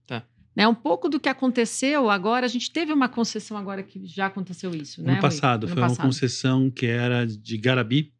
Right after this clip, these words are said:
Speaker 3: uma conversora entre Brasil e Argentina,
Speaker 1: Uhum.
Speaker 3: que tinha chegado ao final,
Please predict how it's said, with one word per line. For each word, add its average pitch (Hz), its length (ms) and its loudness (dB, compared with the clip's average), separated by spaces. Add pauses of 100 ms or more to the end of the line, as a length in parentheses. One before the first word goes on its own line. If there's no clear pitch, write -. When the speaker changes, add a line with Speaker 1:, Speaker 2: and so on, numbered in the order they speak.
Speaker 3:
uma 117 100 2
conversora 123 640 2
entre 113 160 -2
Brasil 110 240 0
e 110 40 4
Argentina, 110 440 2 (360)
Speaker 1:
Uhum. 131 240 -12 (200)
Speaker 3:
que - 160 -2
tinha 107 220 2
chegado 110 320 0
ao 107 60 0
final, 110 600 0